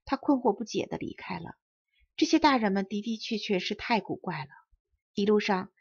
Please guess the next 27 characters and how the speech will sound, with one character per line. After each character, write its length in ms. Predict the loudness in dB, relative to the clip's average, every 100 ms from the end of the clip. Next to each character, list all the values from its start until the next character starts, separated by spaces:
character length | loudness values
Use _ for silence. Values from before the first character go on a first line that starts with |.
| _
小 180 | 4 6
王 200 | 6 4
子 80 | 2
只 160 | -2
有 160 | 0 0
这 100 | -2
个 80 | -8
想 300 | -8 -12 -12
法。 160 | -16 -16 _ _ _ _ _ _ _ 2
第 100 | 2
四 200 | 2 -2
颗 200 | 0 0
是 140 | 2
个 100 | 0
商 240 | 4 4 4
人 120 | 2
的 80 | 0
星 220 | -2 -6
球， 340 | -4 -6 -6 _ 0
这 100 | 2
个 80 |
人 140 | 4 2
可 100 | 0
真 140 | -2
够 160 | -2 -2
忙 240 | -4 -4
的。 180 | -4 -4